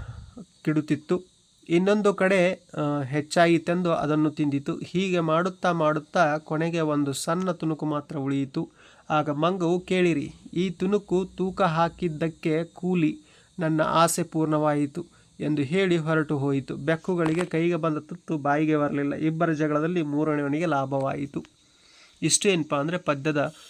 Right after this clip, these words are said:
ಸಾರಾಂಶ. ಇನ್ನು ಘಟಕ ಎಂಟು ಚುಟ್ಟಿ ಪತ್ರ ಇದೆ, ಹೌದಾ? ಅದನ್ನು ನೆಕ್ಸ್ಟ್ ವಿಡಿಯೋದಲ್ಲಿ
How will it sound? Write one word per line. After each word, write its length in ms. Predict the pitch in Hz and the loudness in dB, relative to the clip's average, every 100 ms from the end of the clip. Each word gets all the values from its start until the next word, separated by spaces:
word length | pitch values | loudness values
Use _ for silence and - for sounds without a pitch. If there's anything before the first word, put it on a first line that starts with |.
| - - - - - - - - | -20 -20 -20 -20 -20 -20 -16 -6
ಸಾರಾಂಶ. 580 | - 139 139 135 135 - 165 - | 2 2 2 0 -2 -4 -6 -6
ಇನ್ನು 380 | - 196 156 - - - - - 160 | 0 2 2 -2 -8 -20 -20 -18 -8
ಘಟಕ 300 | 143 160 185 | -2 0 2
ಎಂಟು 380 | 180 170 180 151 | 4 4 4 0
ಚುಟ್ಟಿ 420 | 131 - - - | -6 -8 -6 -6
ಪತ್ರ 340 | 190 170 - 143 | -2 -4 -4 -6
ಇದೆ, 160 | 120 - - - - - - | -6 -10 -14 -18 -20 -20 -8
ಹೌದಾ? 160 | 165 175 | -4 -2
ಅದನ್ನು 460 | 143 165 170 147 | -2 -4 -6 -6
ನೆಕ್ಸ್ಟ್ 380 | 143 151 - - | -6 -6 -8 -4
ವಿಡಿಯೋದಲ್ಲಿ 800 | 202 151 151 147 147 143 143 | 0 0 0 0 0 -2 -4